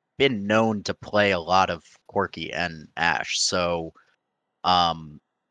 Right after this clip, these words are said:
a-, a-, you can look at the bans, but a, a co-, it seems like a lot of it was directed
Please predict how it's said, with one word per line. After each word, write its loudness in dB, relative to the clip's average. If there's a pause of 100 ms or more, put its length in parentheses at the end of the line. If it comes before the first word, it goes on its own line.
(180)
a-, 4
a-, 4
you -4
can 0
look 4
at -2
the 2
bans, 2
but 0
a, -2
a -2
co-, -4
it -2
seems -4
like 0
a -4
lot 2
of -6
it 0
was -6
directed -6